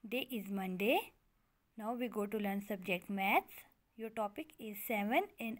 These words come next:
I am your teacher Kamal. Dear students, this is the number seven. First of all, we trace the number seven like this. Straight line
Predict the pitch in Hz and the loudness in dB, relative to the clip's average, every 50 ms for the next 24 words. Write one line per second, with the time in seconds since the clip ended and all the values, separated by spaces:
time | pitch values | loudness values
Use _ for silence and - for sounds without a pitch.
0 | - - 214 214 240 311 359 311 254 233 214 247 220 208 196 - 269 311 339 - | -2 0 2 4 4 4 4 4 4 2 2 0 -2 -4 0 2 2 2 2 2
1 | - 302 262 226 202 180 165 - - _ _ _ _ _ _ _ _ _ _ _ | 2 2 4 4 2 0 -2 -6 -10 _ _ _ _ _ _ _ _ _ _ _
2 | _ 208 214 214 214 226 - - - - 233 220 220 262 359 480 - - - - | _ -8 -4 -4 -4 -4 -6 -8 -4 -4 -2 2 4 4 4 2 0 -8 -18 -18
3 | - _ _ _ _ _ _ 233 285 269 - 262 220 185 214 202 202 190 185 185 | -20 _ _ _ _ _ _ -10 -8 -4 -4 -4 -2 -2 0 0 0 0 0 0
4 | 190 208 254 359 466 - - _ _ _ _ _ _ - - 240 196 180 170 170 | 2 6 6 6 6 6 -2 _ _ _ _ _ _ -8 -4 -2 -2 -2 -2 -4
5 | 156 156 151 - - _ _ _ _ _ _ - 240 214 - - - 381 381 - | -8 -10 -14 -20 -20 _ _ _ _ _ _ -10 -8 -8 -4 4 4 4 4 6
6 | 277 220 - 196 202 269 349 - - _ _ _ _ _ _ _ _ _ _ _ | 4 4 6 6 4 4 2 0 -4 _ _ _ _ _ _ _ _ _ _ _
7 | _ _ _ _ - _ _ _ 226 226 240 240 240 - 226 240 294 277 233 233 | _ _ _ _ -20 _ _ _ -4 -4 -4 -4 -2 -2 0 0 0 0 0 2
8 | 214 202 190 185 180 185 196 196 - - 208 190 180 175 190 208 254 381 466 - | 2 4 4 2 2 2 0 0 0 0 0 2 2 2 4 6 6 4 4 0
9 | - _ _ _ _ _ _ _ - - - - - - - - _ - - _ | -10 _ _ _ _ _ _ _ -20 -20 -20 -20 -20 -20 -20 -20 _ -20 -20 _
10 | _ _ _ _ - 233 247 262 302 269 254 226 269 269 - - - - _ _ | _ _ _ _ -4 0 0 0 0 -2 0 2 2 2 2 0 -6 -12 _ _
11 | _ _ _ _ _ _ _ _ _ _ _ _ _ _ _ _ _ _ _ _ | _ _ _ _ _ _ _ _ _ _ _ _ _ _ _ _ _ _ _ _
12 | - - - - 233 208 208 202 208 214 208 214 214 220 226 262 320 415 | -20 -18 -10 -6 -4 -4 -4 -4 -2 -2 0 2 2 4 6 6 6 4